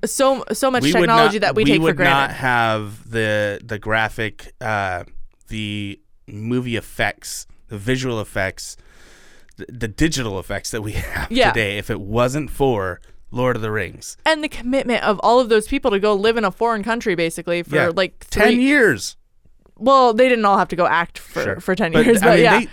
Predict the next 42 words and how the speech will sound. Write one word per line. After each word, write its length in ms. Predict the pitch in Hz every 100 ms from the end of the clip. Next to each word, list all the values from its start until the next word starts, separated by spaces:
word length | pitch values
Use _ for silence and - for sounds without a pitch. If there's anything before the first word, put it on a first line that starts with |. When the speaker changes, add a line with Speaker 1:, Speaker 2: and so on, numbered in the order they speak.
| -
Speaker 2:
they 80 |
Speaker 1:
But 60 | 180
Speaker 2:
started 480 | - 269 247 226 165
the 80 | -
process 460 | - 160 175 165
of 100 | 147
this 180 | 127 110
movie 400 | 127 151 135 110
in, 120 | 117
like, 240 | 110 104 107
ninety-six, 880 | 104 107 117 135 123 - 151 -
ninety-seven. 720 | 123 120 107 - 110 104 156 196
Speaker 1:
Yeah, 200 | 220 269
the, 180 | 208 -
the 160 | 196 226
late 200 | 285 190
nineties. 640 | 190 202 151 147 180 - -
Speaker 2:
And 240 | 151 156
then 140 | 156
it 140 | 151 113
went, 580 | 110 170 175 127 - - _ -
it, 180 | 143 139
the 60 |
m-, 200 | 143 147 -
last 340 | 135 175 220
movie 200 | 175 151
didn't 220 | 139 139
come 120 | 127 135
out 160 | 135
till, 200 | - 123
what, 220 | 117 107
two 140 | - 123
thousand 420 | 120 123 135 123
six, 400 | - - 196 -
two 140 | 190
thousand 240 | 170 180 175
seven? 360 | 185 202 262 311
Speaker 1:
True, 180 | 294
but 100 | 262
I 100 | 254
think 200 | 262 302
they 320 | 330 285 180